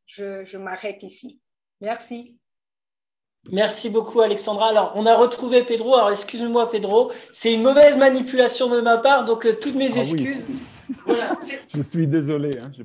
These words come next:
Speaker 3: pensais
Speaker 2: Non,
Speaker 3: que
Speaker 2: c'est,
Speaker 3: c'était
Speaker 2: c'est
Speaker 3: peut-être de ma part ici.
Speaker 2: Non, non, c'est, c'est ma part, donc je, voilà.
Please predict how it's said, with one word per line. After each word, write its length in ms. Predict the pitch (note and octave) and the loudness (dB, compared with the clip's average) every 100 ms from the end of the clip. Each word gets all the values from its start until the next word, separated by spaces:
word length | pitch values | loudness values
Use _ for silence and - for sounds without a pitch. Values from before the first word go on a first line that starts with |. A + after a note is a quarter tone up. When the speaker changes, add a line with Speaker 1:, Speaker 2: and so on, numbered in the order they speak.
| - | -14
Speaker 3:
pensais 260 | B2 - | -14 -8
Speaker 2:
Non, 60 | C#4+ | -8
Speaker 3:
que 60 | |
Speaker 2:
c'est, 140 | C#4+ D#4 | -6 -10
Speaker 3:
c'était 280 | - - B3+ | -10 -12 -14
Speaker 2:
c'est 520 | - _ _ - A#2+ | -20 _ _ -20 -12
Speaker 3:
peut-être 260 | C3+ G2+ | -12 -12
de 100 | G2+ | -10
ma 160 | A#2+ G#2+ | -8 -10
part 320 | - G#2 G#2 | -10 -12 -12
ici. 360 | G2 - - G2 | -16 -20 -20 _
Speaker 2:
Non, 180 | G#3 B3+ | 0 2
non, 160 | C#4 | 4
c'est, 220 | C#4 C#4+ C#4 | 2 0 -4
c'est 160 | - | 2
ma 160 | C#4 C#4 | 4 4
part, 240 | C4+ A#3 | 6 4
donc 160 | G#3 F#3+ | 2 0
je, 300 | G3+ G#3+ G#3 | 4 6 6
voilà. 280 | G#3+ F3+ | 6 2